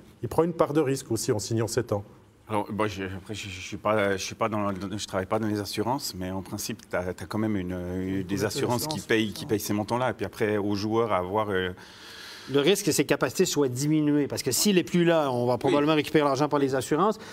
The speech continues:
Speaker 4: Mais ce gars-là, il se pète un genou l'année prochaine, il se fait les croisés, il y a un gros accident. Ben, c'est plus le,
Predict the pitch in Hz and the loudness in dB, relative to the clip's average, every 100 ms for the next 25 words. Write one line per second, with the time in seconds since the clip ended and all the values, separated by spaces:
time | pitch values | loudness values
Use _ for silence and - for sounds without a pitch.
0 | - - 139 160 151 175 180 135 123 - | -4 0 4 4 6 4 2 0 -8 -12
1 | - 151 - 196 190 175 160 160 180 156 | -10 -10 0 2 4 4 4 4 4 4
2 | 143 151 139 165 190 160 123 185 180 165 | 2 0 2 2 2 2 2 4 2 4
3 | 165 156 151 151 185 170 135 131 170 175 | 4 4 4 4 4 4 2 2 2 4
4 | 160 - 151 151 185 - - - 113 139 | 0 0 2 4 2 -2 -6 -2 0 2
5 | 185 | 2